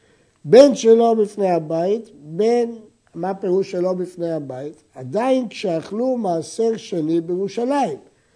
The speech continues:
אז עדיין יכולים להתוודות. וידוי זה נאמר בכל לשון,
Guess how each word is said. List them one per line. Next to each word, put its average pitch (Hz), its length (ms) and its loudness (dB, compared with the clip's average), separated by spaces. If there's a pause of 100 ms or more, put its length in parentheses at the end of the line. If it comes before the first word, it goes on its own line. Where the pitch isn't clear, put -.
(1160)
אז 214 360 -2 (140)
עדיין 214 540 -2
יכולים 175 480 0
להתוודות. 139 760 -10 (460)
וידוי 202 580 2
זה 233 320 4
נאמר 226 440 2
בכל 233 440 2
לשון, 147 400 -4